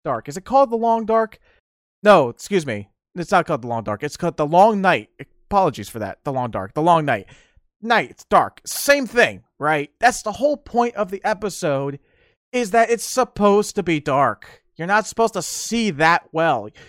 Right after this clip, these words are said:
You can see well enough to the point where you know what's going on, but it's not to the point where it's so bright. Why would you brighten everything? That just shows me that you're scared.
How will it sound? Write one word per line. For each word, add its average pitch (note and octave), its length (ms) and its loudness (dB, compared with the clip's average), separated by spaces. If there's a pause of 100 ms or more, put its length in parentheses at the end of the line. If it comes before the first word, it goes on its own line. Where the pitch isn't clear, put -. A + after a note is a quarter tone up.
(120)
You F3 100 -10
can G3 120 -10
see C4 240 -8
well G#3+ 420 2
enough F#3+ 460 -2 (280)
to G#3+ 80 -4
the G#3 100 -2
point G3+ 260 -2
where E3+ 100 -6
you E3 80 -2
know E3 120 0
what's E3+ 160 -4
going D#3+ 340 -4
on, C3 420 0 (380)
but E3+ 240 2
it's D#3+ 280 -10
not A3+ 280 -2
to G3+ 80 -18
the G3+ 80 -6
point G3 280 -4
where D3+ 80 -6
it's - 120 -12
so G#3+ 160 -2
bright. D3 580 -2 (340)
Why A#3+ 480 0 (300)
would F3 240 0
you G#3+ 100 -4
brighten E3 720 0 (320)
everything? C3 600 -6
That G#3 140 -2
just A#3+ 220 -6
shows G#3+ 260 2
me G3+ 120 -2
that E3+ 160 -2
you're B2+ 100 -10
scared. A2+ 480 -8